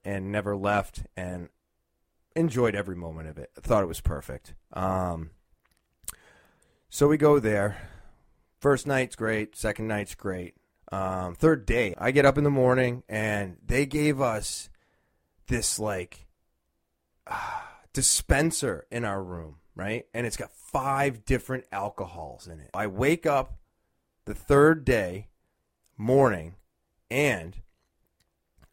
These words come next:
I love, I love, the one thing I was really enjoying was watching the sunrise, um, over the water. It was so cool. And on our balcony, we had this little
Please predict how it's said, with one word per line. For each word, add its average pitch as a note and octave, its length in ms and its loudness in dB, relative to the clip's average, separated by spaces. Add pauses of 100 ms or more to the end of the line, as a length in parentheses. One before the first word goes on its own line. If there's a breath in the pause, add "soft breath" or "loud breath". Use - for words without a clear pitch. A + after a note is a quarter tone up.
(140)
I C#3 300 4
love, B2 580 4
I A#2 100 4
love, A#2+ 400 4
the A#2+ 100 6
one C#3 260 4
thing D#3 200 4
I C#3 80 6
was A2+ 180 2
really B2+ 440 4
enjoying A2 720 -2
was G2+ 180 -6
watching G#2+ 600 -4
the F#2+ 100 -6
sunrise, F2+ 920 -4 (640)
um, D#2 520 -8 (800)
over F#2+ 180 -4
the E2+ 80 -8
water. E2 560 -4 (480)
It - 20 -16
was - 100 -14
so A2+ 420 0
cool. C#3+ 560 0 (520 soft breath)
And A2 200 -6 (100)
on C#3+ 380 2
our A#2+ 180 2
balcony, G2+ 880 -4
we B2 120 -4
had D3 200 -4
this C#3 200 -10
little C#3 260 -4